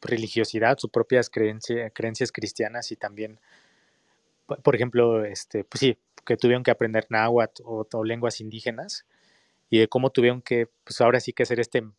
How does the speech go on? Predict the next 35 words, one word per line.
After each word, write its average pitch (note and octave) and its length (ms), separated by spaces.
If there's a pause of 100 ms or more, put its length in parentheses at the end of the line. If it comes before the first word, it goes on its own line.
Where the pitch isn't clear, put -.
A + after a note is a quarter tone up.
como G#2+ 200
se A2 100
le G#2+ 100
llama A2+ 180
este A2+ 160
concepto, G#2+ 560
mestizaje G#2+ 540
cultural G#2 560 (580)
y A2 80
poder G#2+ 320
como, G2+ 440 (680)
como G#2+ 200
poder A2 260
integrarlo G#2+ 760
a, G2 220
a - 260
su A#2+ 140
subjetividad. C#3 640 (320)
Ahora, A#2+ 200
¿cómo, D3 260
cómo D3+ 240
podemos C#3 200
pensarlo A#2+ 420
en, A#2 160
en A#2+ 160
la, G#2+ 60 (420)
en B2 100
la A2 60
actualidad? B2 560 (480)
Pues B2+ 160
es C#3 80
precisamente C#3+ 520
uno C3+ 180
de A#2+ 60
los G#2+ 180